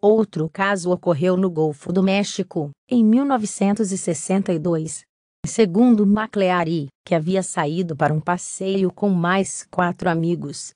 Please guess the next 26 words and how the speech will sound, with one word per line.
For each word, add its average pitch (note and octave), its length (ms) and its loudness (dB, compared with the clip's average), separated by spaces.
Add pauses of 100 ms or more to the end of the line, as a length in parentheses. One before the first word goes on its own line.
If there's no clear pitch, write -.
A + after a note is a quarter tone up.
(140)
um F#3 140 2
dragão F#3 560 2
marinho F3 460 0
teria F3 420 0
aparecido F#3 720 0
na G3 240 4
água G#3 180 0
e F#3+ 60 0
matado E3 580 -2
seus F3 280 -6
companheiros. E3+ 760 0 (440)
De F#3 140 4
acordo F3+ 440 2
com F3+ 200 2
sua F#3 260 -2
descrição, F#3+ 800 -2 (180)
o G3 80 2
monstro F3 640 0
teria F3 380 0
um F#3+ 80 -2
pescoço F#3+ 800 -4
de D#3+ 120 -6
doze E3 440 -2
pés F3+ 320 0
de F3+ 100 -6
comprimento, F#3+ 800 -4